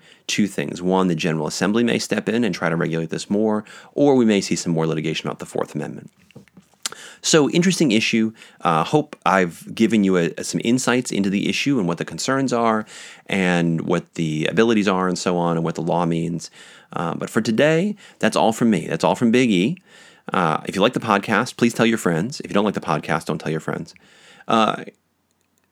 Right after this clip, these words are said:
that's all I got for you for today. Next time, I do hope to be talking about the new issue, new General Assembly legislation. For today,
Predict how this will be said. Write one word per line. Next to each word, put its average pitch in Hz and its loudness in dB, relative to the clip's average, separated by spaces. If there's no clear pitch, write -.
that's 110 0
all 92 4
I 143 2
got 117 0
for 127 2
you 113 2
for 104 0
today. 110 0
Next 123 2
time, 117 2
I 95 -2
do 113 4
hope 117 2
to - -8
be 92 -2
talking 98 0
about 87 2
the 82 -2
new 90 2
issue, - -4
new 90 2
General 85 0
Assembly 85 -2
legislation. 98 -2
For - 0
today, 131 4